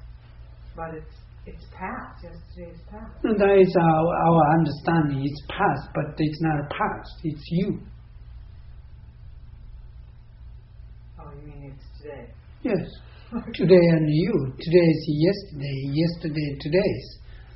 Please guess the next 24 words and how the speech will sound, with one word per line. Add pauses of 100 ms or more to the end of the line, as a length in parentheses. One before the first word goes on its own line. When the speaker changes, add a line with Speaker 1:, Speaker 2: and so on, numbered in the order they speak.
(100)
Speaker 2:
So
without, (180)
this (120)
body
is
in
this (120)
life
is (160)
yesterday. (140)
You
know? (2000)
The
yesterday
is
past
means
already (320)
understanding, (140)
our
understanding. (1700)
But (220)
actually, (140)
we,